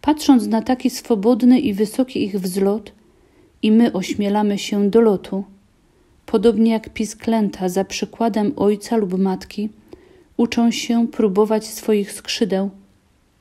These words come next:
I choć nie od razu wysoko się wznoszą, powoli jednak coraz lepiej zdążają za starymi. Niezmierny to więc, powtarzam, zysk dla duszy,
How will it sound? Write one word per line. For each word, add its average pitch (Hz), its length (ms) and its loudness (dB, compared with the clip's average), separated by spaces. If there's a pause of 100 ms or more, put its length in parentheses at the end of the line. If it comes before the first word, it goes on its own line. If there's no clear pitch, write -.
(800)
I 208 60 -2
choć - 300 -2
nie 226 120 4
od 214 100 0
razu 240 300 2
wysoko 190 420 -4
się 190 260 -2
wznoszą, 180 600 -2 (800)
powoli 208 420 4
jednak 180 500 0 (440)
coraz 202 420 0
lepiej 226 600 2
zdążają 202 640 2
za 190 160 0
starymi. 185 600 -4 (1040)
Niezmierny 233 640 6
to 185 200 -2
więc, 185 320 -2
powtarzam, 208 840 0 (340)
zysk 208 440 2
dla 185 240 4
duszy, 190 460 -2